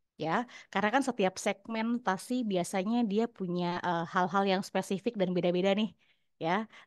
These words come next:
that's why ini sangat penting yang namanya program induksi, program onboarding ya.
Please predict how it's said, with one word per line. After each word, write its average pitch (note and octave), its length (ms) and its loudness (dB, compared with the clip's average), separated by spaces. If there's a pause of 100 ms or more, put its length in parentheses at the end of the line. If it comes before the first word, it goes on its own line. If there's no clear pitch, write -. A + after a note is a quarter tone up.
that's F3 180 0
why A3+ 140 4
ini G#3+ 100 0
sangat A#3 380 0
penting C4+ 400 4
yang A3+ 160 4
namanya G3+ 560 2
program F#3 480 0
induksi, A3+ 720 -2
program F3 480 0
onboarding G#3 800 2
ya. A3 140 4